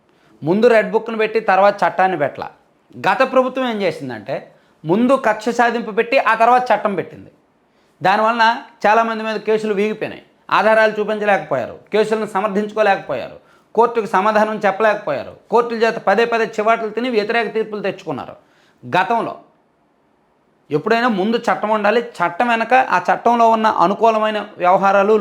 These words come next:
లొసుగులను పట్టుకొని దాని వెనక పరిగెట్టాలి. అలా కాకుండా నా మైండ్లో ఒక ఆలోచన వచ్చింది, నేను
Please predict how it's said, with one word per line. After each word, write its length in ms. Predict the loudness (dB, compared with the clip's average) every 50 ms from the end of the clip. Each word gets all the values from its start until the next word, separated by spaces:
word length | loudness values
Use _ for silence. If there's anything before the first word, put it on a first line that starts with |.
| 2
లొసుగులను 440 | 0 -2 -2 -2 -4 -4 -2 -4 -2 0
పట్టుకొని 360 | -2 -2 -2 -2 -4 -2 0 2 2
దాని 140 | 2 2 0
వెనక 180 | -2 -4 -2 -2 -2
పరిగెట్టాలి. 440 | -2 -2 -2 -6 -8 -10 -18 -18 -20 _ _ _ _ _ _ _ -2 0
అలా 120 | 2 2 2 2
కాకుండా 260 | 0 0 -2 -2 0 2
నా 40 | 2 2
మైండ్లో 300 | 2 2 0 2 2 2 4 4 2
ఒక 60 | 2 2 2
ఆలోచన 280 | 2 2 -2 -4 -6 -8 -10
వచ్చింది, 300 | -8 -8 -6 -6 -4 -4 -2 -2
నేను 140 | -2 -2 0